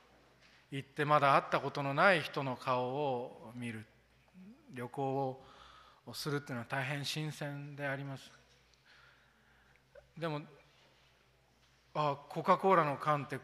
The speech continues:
この国ではこんなデザインなのか」って言って驚かされたりしていきますが、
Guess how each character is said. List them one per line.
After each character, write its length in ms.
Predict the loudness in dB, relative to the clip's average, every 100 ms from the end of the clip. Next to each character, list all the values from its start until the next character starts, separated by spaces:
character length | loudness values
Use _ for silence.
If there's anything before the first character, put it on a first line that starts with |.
| -14 -20 -20 -20
こ 140 | -4 0
の 120 | 0
国 220 | 2 2
で 60 | 4
は 100 | 2
こ 220 | 2 0
ん 80 | 6
な 360 | 8 10 8 6
デ 140 | 4 8
ザ 160 | 10
イ 40 | 10
ン 40 |
な 120 | 6
の 100 | 2
か」 180 | 0 -4
っ 20 |
て 60 | -4
言 80 | -8
っ 20 |
て 80 | -6
驚 260 | -2 0 2
か 140 | 2
さ 140 | 4 2
れ 80 |
た 120 | 0 -6
り 100 | -8
し 80 |
て 120 | -10 -10
い 60 |
き 100 | -8
ま 120 | -8
す 120 | -8 -8
が、 160 | -8